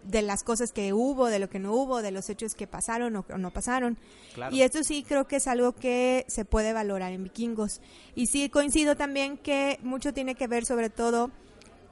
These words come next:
Speaker 1: por el, el haber sido como un encargo especial de History Channel. Y, eh, siento
Speaker 2: Sí.
Speaker 1: también que es al-, de alguna manera cuando History Channel se empezó como a perder entre los aliens y la Biblia,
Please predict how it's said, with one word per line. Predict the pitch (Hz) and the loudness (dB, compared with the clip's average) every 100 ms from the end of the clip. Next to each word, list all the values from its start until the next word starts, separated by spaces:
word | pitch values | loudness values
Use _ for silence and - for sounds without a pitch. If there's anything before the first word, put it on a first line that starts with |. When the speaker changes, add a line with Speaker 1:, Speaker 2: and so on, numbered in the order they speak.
| - - | -20 -4
Speaker 1:
por | 247 233 233 226 | 2 2 2 0
el, | 233 233 233 | -2 0 0
el | 233 | 2
haber | 226 226 233 | 2 2 0
sido | - 269 254 | 0 2 0
como | 269 240 | 0 -2
un | 240 | -2
encargo | 247 254 262 247 | -2 -2 0 0
especial | 247 247 233 240 220 | -2 -2 -4 -2 -2
de | |
History | 220 220 - 208 202 | -2 -4 -6 -10 -10
Channel. | 247 240 220 202 - - - - - - - - | -8 -6 -4 -6 -10 -20 -20 -20 -20 -20 -20 -4
Y, | 269 277 | 2 8
eh, | 277 | 10
siento | 277 320 370 | 8 4 4
Speaker 2:
Sí. | |
Speaker 1:
también | 370 320 320 | 4 4 2
que | 330 330 - | 4 4 4
es | 254 262 - - | 4 4 2 2
al-, | 254 254 254 | 2 2 2
de | |
alguna | 247 254 294 339 | 2 2 0 0
manera | 320 294 294 302 320 - | 0 0 -2 0 -2 -2
cuando | 247 240 226 226 | -2 0 -2 -2
History | 294 277 320 | -2 -2 -2
Channel | 302 285 294 | -2 -4 -2
se | 285 | -2
empezó | 240 220 226 | -2 0 0
como | 240 262 233 202 | 0 -2 0 0
a | 190 | 4
perder | 214 202 214 240 349 | 4 4 2 2 -2
entre | 220 208 196 | -4 -4 -6
los | 185 180 | -4 -4
aliens | 196 208 226 233 | -4 -2 -2 -2
y | 190 | -6
la | 185 | -8
Biblia, | 214 226 262 | -6 0 0